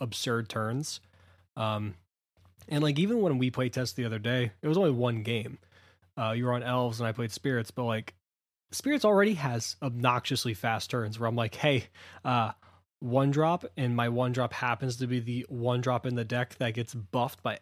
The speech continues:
everything fucking else that enters, being Mausoleum Wanderer. And then I'm like, "Yeah, Mausoleum Wanderer, uh, Supreme Phantom, Eagle, Eagle. Can, can you beat that?" "No." Sounds good. Now you're in a position with Watch of the Spheres where you're like, Yeah,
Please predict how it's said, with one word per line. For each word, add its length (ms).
everything 560
fucking 480
else 220
that 100
enters, 360
being 220
Mausoleum 400
Wanderer. 400
And 120
then 120
I'm 60
like, 180
"Yeah, 120
Mausoleum 380
Wanderer, 540
uh, 180
Supreme 340
Phantom, 540
Eagle, 320
Eagle. 380
Can, 120
can 180
you 80
beat 220
that?" 340
"No." 640
Sounds 360
good. 260
Now 240
you're 180
in 60
a 40
position 420
with 160
Watch 320
of 60
the 40
Spheres 320
where 120
you're 80
like, 240
Yeah, 280